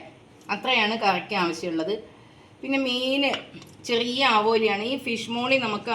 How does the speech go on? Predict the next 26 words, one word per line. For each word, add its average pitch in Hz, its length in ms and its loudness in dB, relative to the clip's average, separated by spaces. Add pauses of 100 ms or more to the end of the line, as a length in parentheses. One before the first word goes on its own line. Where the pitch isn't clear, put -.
ആവോലി 208 400 2
വെച്ചിട്ടും, 202 420 -2 (800)
വെളുത്ത 208 260 0 (100)
ആവോലി, 202 320 0 (100)
കറുത്ത 196 300 -4 (100)
ആവോലി, 190 360 -2 (920)
പിന്നെ 202 260 -2
അയക്കൂറ, 196 400 0 (200)
നെയ്മീൻ, 196 400 -2 (160)
എല്ലാ 269 320 2
മീനും 240 300 -2
വെച്ചിട്ടും 214 400 -6
നമുക്ക് 196 320 -8 (180)
ഫിഷ് 185 280 -8
മോളി 202 240 -2
ഉണ്ടാക്കാം. 170 340 0
എല്ലാം 214 260 -2
വെച്ചാൽ 208 280 -6
ടേസ്റ്റാണ്. 160 460 -4 (680)
ഞാൻ 233 180 -6
ചെറിയ 226 260 0 (100)
അയില 214 260 0
കൊണ്ട് 214 220 -4
വരെ 196 200 4
ഫിഷ് 185 220 -6
മോളി 190 160 -2